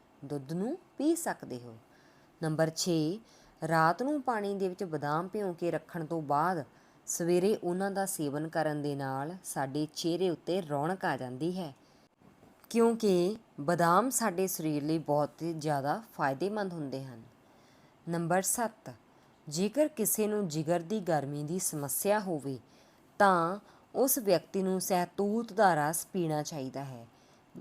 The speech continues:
ਅਜਿਹਾ ਕਰਨ ਨਾਲ ਉਸ ਦੇ ਜਿਗਰ ਦੀ ਗਰਮੀ ਦੂਰ ਹੋ ਜਾਂਦੀ ਹੈ। ਨੰਬਰ ਅੱਠ,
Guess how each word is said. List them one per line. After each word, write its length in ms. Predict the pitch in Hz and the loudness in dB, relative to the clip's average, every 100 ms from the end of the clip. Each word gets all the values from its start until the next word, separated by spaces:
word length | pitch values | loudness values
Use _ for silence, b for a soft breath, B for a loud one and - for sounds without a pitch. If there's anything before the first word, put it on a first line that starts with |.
| - | -6
ਅਜਿਹਾ 340 | 180 175 165 190 | -2 0 2 2
ਕਰਨ 320 | 190 185 185 | 4 2 2
ਨਾਲ 380 | 180 170 170 175 | 2 2 0 -2
ਉਸ 200 | - 165 147 | -4 -4 -2
ਦੇ 140 | 185 | -2
ਜਿਗਰ 400 | 156 160 147 151 | 0 -2 0 -2
ਦੀ 160 | 135 156 | -2 -2
ਗਰਮੀ 400 | 147 135 160 269 - | -2 -2 -4 -4 -6
ਦੂਰ 260 | 226 269 302 | -2 0 0
ਹੋ 140 | 247 | -2
ਜਾਂਦੀ 440 | 170 156 135 131 127 | -4 -4 -6 -8 -10
ਹੈ। 80 | 113 _ _ _ _ _ _ _ _ | -16 _ _ _ _ _ _ _ _
ਨੰਬਰ 440 | 170 175 165 196 - 196 | -4 -2 2 2 4 2
ਅੱਠ, 200 | - | 2